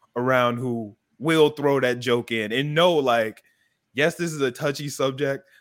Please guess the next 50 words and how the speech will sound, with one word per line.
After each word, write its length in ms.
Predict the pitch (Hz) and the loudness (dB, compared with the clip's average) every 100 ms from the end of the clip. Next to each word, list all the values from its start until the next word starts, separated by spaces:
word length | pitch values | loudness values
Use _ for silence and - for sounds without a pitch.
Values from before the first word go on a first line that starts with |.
| _ | _
but 120 | - 139 | 0 2
I'm 120 | 175 | 4
not 180 | 170 156 | 4 4
gonna 160 | 147 | 2
get 160 | 135 123 | -2 -2
mad 220 | 113 107 | -2 -4
at 100 | 104 | -6
you 60 | 110 | -14
for 160 | 110 | -8
cracking 320 | - 104 104 | -6 -6 -6
a 40 | 101 | -12
joke 240 | 101 95 | -12 -12
right 180 | 98 101 | -10 -10
here. 140 | 110 | -8
Like, 160 | 110 120 | -6 -6
if 120 | 131 | 0
I 100 | 147 | 0
say, 340 | 147 143 127 120 _ _ | 2 -2 -4 -8 _ _
"Oh, 240 | 143 160 151 | -2 0 0
this 200 | 160 151 | -4 -6
just 220 | 156 139 | -6 -2
happened," 400 | 135 131 127 131 | 0 0 -2 -8
and 140 | 123 131 | -6 -4
you 260 | 135 123 - - | -6 -6 -14 -2
throw 180 | 156 143 | 2 2
a 60 | |
joke 280 | 131 156 156 | 2 0 0
in, 80 | 135 | -2
I'm 120 | 135 | -2
not 100 | 143 | -4
gonna 100 | 139 | -4
be 80 | 135 | -6
like, 180 | 127 107 _ _ _ _ _ - | -8 -10 _ _ _ _ _ -6
"Hey, 100 | 131 | -4
bro, 340 | 107 101 104 _ | -4 -6 -8 _
you 140 | 127 | -8
know 140 | 151 160 | 0 2
this 180 | 139 - | 2 -4
is 80 | - | -6
too 160 | 165 | -6
serious 400 | 147 180 160 127 | -2 0 2 2
right 160 | 117 113 | -2 -2
now." 140 | 110 | -4
And 100 | 117 | -6
be 60 | 117 | -6
like, 220 | 107 107 - | -6 -8 -10
"Oh, 220 | 104 87 | -12 -12
yeah, 280 | 90 85 87 | -16 -20 -18
that 120 | 92 98 | -16 -16
was, 160 | 87 | -18